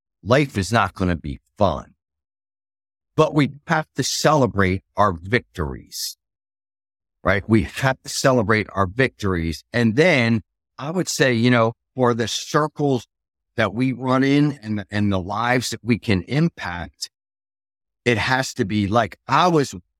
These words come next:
really grateful that I got my health in order and, and took it to a level where, you know, I was rock and rolling, man. The truth was I was overweight. So I dropped a bunch of weight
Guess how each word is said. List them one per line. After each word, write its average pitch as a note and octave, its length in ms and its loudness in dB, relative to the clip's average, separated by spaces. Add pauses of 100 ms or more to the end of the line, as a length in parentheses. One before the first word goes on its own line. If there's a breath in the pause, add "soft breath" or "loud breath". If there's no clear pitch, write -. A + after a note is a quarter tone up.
really D3 560 2
grateful A2+ 680 -2 (120)
that A#2+ 240 0
I B2+ 240 2
got B2 260 0
my A2+ 380 0
health G#2+ 340 0 (260)
in G#2 200 0 (100)
order E2 400 -12 (1120)
and, C3 380 2 (100)
and A#2 300 0
took - 260 0
it - 140 -4
to C3+ 180 0
a - 20 4
level C3 440 4
where, A#2 420 4 (480)
you B2 140 4
know, A#2+ 300 4
I B2+ 180 4
was F3 280 2
rock B2 380 2
and B2+ 160 -2
rolling, A#2+ 420 -2
man. F#2+ 300 0 (160)
The B2+ 80 -4
truth G3 360 0
was A#2 200 4
I A2 80 6
was G#2+ 200 2
overweight. A2 540 2 (560)
So A#2+ 280 2
I A2 100 6
dropped C3 400 2
a - 20 -4
bunch B2 300 0
of F2+ 80 -2
weight D#3 320 4